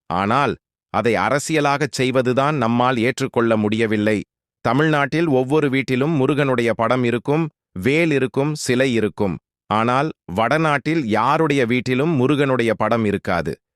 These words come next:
தேசிய தெய்வமாக இவர்கள் முருகனை பார்த்தாலும், நம் தமிழ் முருகனை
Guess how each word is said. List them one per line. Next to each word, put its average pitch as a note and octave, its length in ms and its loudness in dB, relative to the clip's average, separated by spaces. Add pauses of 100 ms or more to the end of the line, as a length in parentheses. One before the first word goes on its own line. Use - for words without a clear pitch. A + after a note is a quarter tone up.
(160)
தேசிய D#3+ 520 0
தெய்வமாக B2+ 600 2
இவர்கள் B2 400 0
முருகனை B2 500 2
பார்த்தாலும், A#2 680 0 (320)
நம் B2 260 2
தமிழ் E3 340 2
முருகனை C3 520 2